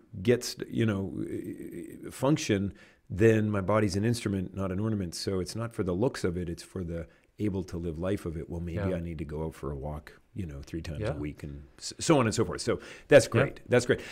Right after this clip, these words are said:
Speaker 1: 'Cause I do think this body image thing, um, is not about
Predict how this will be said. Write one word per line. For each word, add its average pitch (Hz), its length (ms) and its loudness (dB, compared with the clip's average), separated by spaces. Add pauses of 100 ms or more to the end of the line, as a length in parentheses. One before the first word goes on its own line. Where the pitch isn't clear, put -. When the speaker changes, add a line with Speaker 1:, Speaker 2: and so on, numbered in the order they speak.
(160)
Speaker 1:
'Cause 214 160 8
I 240 120 8
do 320 200 8
think 294 240 2
this 147 160 4
body 123 440 4
image 123 520 2
thing, 95 540 2 (520)
um, 104 540 4 (500)
is 139 240 8
not 156 420 4
about 113 760 6